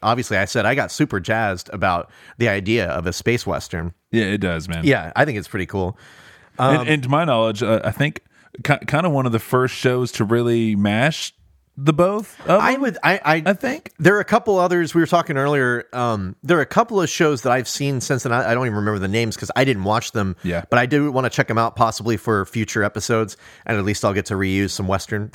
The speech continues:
Speaker 1: <laughs> music that I made. That are
Speaker 2: Ca-,
Speaker 1: like
Speaker 2: I mean, I just wanna do that voice again. If we can do
Speaker 1: Yeah,
Speaker 2: that voice
Speaker 1: yeah,
Speaker 2: again, that
Speaker 1: we
Speaker 2: was
Speaker 1: have to
Speaker 2: so
Speaker 1: s-, yeah,
Speaker 2: fun.
Speaker 1: <laughs> we'll have to name them.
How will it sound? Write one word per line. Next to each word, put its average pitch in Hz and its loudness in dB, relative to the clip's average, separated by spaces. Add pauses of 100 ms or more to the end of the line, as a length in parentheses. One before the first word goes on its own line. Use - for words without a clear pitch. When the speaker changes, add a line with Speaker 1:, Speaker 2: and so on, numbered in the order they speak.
Speaker 1:
<laughs> - -14
music 139 -2
that 180 2
I 208 2 (160)
made. - -6 (540)
That 185 4
are 196 -4
Speaker 2:
Ca-, 180 6
Speaker 1:
like 170 -2
Speaker 2:
I 147 2
mean, 147 0
I 156 4
just 185 -4
wanna 127 0
do 104 2
that 92 -4
voice 87 -2
again. 80 -6
If 80 -4
we 117 4
can 120 0
do 113 0
Speaker 1:
Yeah, 95 0
Speaker 2:
that 87 -2
voice 98 0
Speaker 1:
yeah, 104 2
Speaker 2:
again, 98 2
that 98 2
Speaker 1:
we 90 0
Speaker 2:
was 87 -4
Speaker 1:
have 147 -10
to - -2
Speaker 2:
so 85 0
Speaker 1:
s-, 85 -2
yeah, 104 2
Speaker 2:
fun. 135 -4
Speaker 1:
<laughs> - -16
we'll 190 4
have - -20
to 135 -2
name 120 -2
them. 95 -4